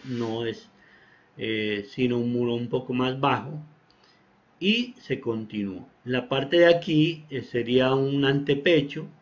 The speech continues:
eh, o puede ser, eh, también un muro que está, eh, en la parte superior, identifica un vacío y se convierte en un antepecho.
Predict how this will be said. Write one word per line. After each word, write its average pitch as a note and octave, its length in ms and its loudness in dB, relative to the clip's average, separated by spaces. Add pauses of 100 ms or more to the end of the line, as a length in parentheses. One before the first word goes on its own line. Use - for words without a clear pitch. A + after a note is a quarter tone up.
(840)
eh, G#2 480 -4 (220)
o A2 180 -10
puede A#2+ 280 2
ser, C3+ 240 2
eh, B2+ 260 -4
también A#2+ 480 0
un C#3+ 180 0
muro D#3+ 420 4 (720)
que B2 120 -2
está, A#2+ 580 0 (400)
eh, A2 440 -6 (920)
en B2+ 160 -4
la A2+ 160 -8
parte C3 300 2
superior, D3+ 760 4
identifica B2+ 760 0
un C#3+ 180 0
vacío D3+ 560 4 (1500)
y C3+ 320 0
se C#3+ 160 -2
convierte A2+ 520 0
en A2+ 80 -4
un A2 80 -4
antepecho. G#2+ 680 -8